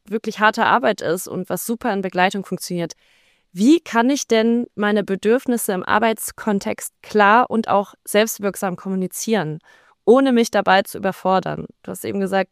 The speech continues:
manchmal hat man den Mut an manchen Tagen und an manchen nicht. Was wäre da dein Take dazu?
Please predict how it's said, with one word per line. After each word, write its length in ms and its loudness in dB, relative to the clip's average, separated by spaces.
manchmal 320 -4
hat 160 -4
man 140 2
den 160 4
Mut 260 0
an 100 -2
manchen 300 -2
Tagen 340 0
und 100 0
an 140 -2
manchen 340 0
nicht. 320 0
Was 200 -4
wäre 280 0
da 280 2
dein 320 0
Take 380 -2
dazu? 480 -6